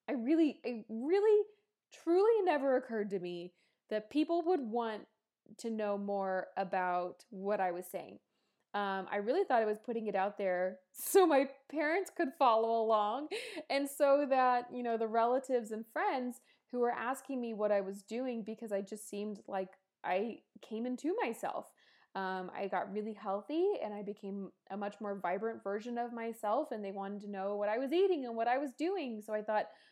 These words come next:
"Well, this is a good outlet for it. I'll start one of those website things." <laughs> Um, and a friend of mine, Jenna Bow, she is the blogger over at Eat, Live, Run. Um, I knew her many moons ago,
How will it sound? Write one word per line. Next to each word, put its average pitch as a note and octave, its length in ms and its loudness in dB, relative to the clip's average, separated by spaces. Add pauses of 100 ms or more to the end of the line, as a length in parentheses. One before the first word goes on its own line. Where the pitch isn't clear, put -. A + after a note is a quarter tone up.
(160)
"Well, C#4+ 160 4
this G#4 140 4
is G#4 200 4
a D4 40 -2
good C#4+ 160 4
outlet A3 420 4
for A#3 180 2
it. D#4 80 4
I'll A3+ 140 4
start B3+ 260 0
one C4 160 -2
of C4+ 60 2
those C#4 240 4
website A3+ 560 2 (100)
things." B3+ 380 2 (220)
<laughs> G4+ 80 2 (1200)
Um, A#3 600 4 (300)
and B3 120 2
a C4 40 0
friend D4 300 0
of F#4 60 4
mine, A#3 340 0
Jenna A#3+ 380 -2
Bow, G#3 520 4
she A3+ 280 -8
is G#3+ 180 -2
the A3 120 -6
blogger G3+ 640 0
over G#3 300 -2
at G3 240 -2
Eat, A3+ 240 -10
Live, G#3 320 -4
Run. G3 420 -6 (760)
Um, G#3+ 300 0 (100)
I B3 220 0 (180)
knew B3+ 300 -2
her A#3+ 560 0
many D4 260 2
moons A3+ 260 -2
ago, F#3+ 520 -2